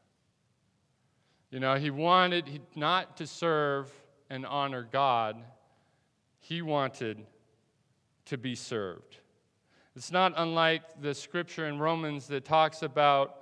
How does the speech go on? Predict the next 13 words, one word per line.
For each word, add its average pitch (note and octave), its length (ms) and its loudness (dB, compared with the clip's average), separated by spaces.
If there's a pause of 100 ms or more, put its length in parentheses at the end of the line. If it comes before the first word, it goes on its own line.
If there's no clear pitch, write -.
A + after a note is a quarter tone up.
(460)
those D3+ 540 4
that C#3+ 760 2
worship E3 880 0 (280)
creation C#3+ 880 -4 (720)
rather C#3 480 2
than B2+ 400 -8 (160)
the B2 80 -10
Creator. B2 600 -8 (1700)
Satan C#3 840 -2 (480)
wanted B2 540 -4 (340)
to - 100 -20
be A#2+ 160 -10
worshiped A#2 760 -8